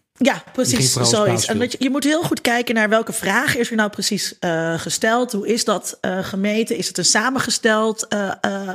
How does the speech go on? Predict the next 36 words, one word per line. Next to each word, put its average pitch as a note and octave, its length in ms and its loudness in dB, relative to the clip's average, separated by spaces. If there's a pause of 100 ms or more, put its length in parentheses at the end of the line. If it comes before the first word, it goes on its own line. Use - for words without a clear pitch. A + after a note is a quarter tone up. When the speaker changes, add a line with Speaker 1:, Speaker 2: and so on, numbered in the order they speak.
Speaker 1:
eh, F#3+ 160 -4 (140)
is - 120 -2
het - 140 -12 (120)
een F#3+ 100 0
schaal G3 260 2
samengesteld G3 640 2 (300)
op F#3 100 -6
verschillende A#3+ 560 2
items? C4+ 260 0
Hoe G3+ 80 -4
zitten G3 260 -4
die C4 140 4
items C4+ 300 -4
in A#3 100 -2
elkaar? G#3+ 360 -2 (400)
Dat - 0 - (120)
betekent C4 160 4
dat B3 100 0
je G#3+ 60 -2
dat G#3+ 80 2
heel B3+ 160 6
goed B3+ 140 0
moet F#3 160 0
lezen. A#3 260 4
En A#3+ 60 2
op A3+ 60 -4
het A3+ 80 -4
moment A#3 240 2
dat A#3+ 80 -4
je A3+ 60 -4
er G3 80 0
dan G3 160 0
zelf A#3+ 340 2
over F#3+ 220 -2
gaat - 180 -2
schrijven, G#3+ 840 0